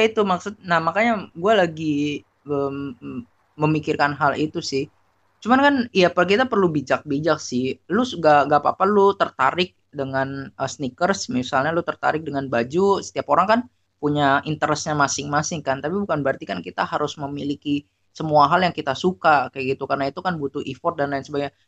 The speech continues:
Ta-, tapi gue ngebayangin aja lu berlelah-lelah, lu berjerih payah, bersusah-susah, tapi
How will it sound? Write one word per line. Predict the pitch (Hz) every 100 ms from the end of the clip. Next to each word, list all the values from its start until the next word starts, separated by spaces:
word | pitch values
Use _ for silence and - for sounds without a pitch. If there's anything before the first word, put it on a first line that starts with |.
| _
Ta-, | 165
tapi | - 262 302
gue | 247
ngebayangin | 202 165 156 156 156
aja | 170 170 180
lu | 226
berlelah-lelah, | 180 165 156 156 143 156 147 151 196 190
lu | 190 165
berjerih | 151 156 151 147
payah, | 135 143 156 185
bersusah-susah, | 160 143 147 156 151 147 220 233
tapi | 180 - - 262 277